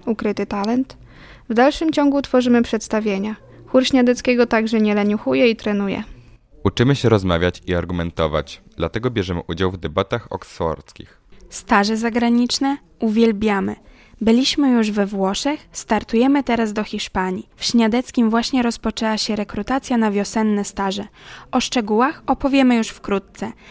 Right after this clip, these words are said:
Speaker 3: ale już zazdrościmy wszystkim, którzy tam pojadą.
Speaker 1: I jedna z rzeczy najważniejszych. Otóż miło nam poinformować Państwa, że Śniadecki otrzymał odznakę brązowej szkoły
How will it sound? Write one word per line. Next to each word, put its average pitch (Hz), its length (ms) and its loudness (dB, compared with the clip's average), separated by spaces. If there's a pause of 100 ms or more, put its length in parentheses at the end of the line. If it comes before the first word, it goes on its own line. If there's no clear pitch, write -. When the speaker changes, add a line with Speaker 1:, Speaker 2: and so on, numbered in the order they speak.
(140)
Speaker 3:
ale 220 200 2
już 254 220 2
zazdrościmy 220 680 0
wszystkim, 247 580 -2 (160)
którzy 196 320 0
tam 196 180 -4
pojadą. 190 480 -4 (320)
Speaker 1:
I 233 100 6
jedna 247 360 6
z 247 80 2
rzeczy 240 280 2
najważniejszych. 247 960 4 (240)
Otóż 254 420 0
miło 302 220 4
nam 277 220 6
poinformować 214 760 4
Państwa, 226 580 0
że 247 160 6
Śniadecki 233 600 0
otrzymał 240 540 2
odznakę 220 520 0
brązowej 220 500 0
szkoły 214 500 0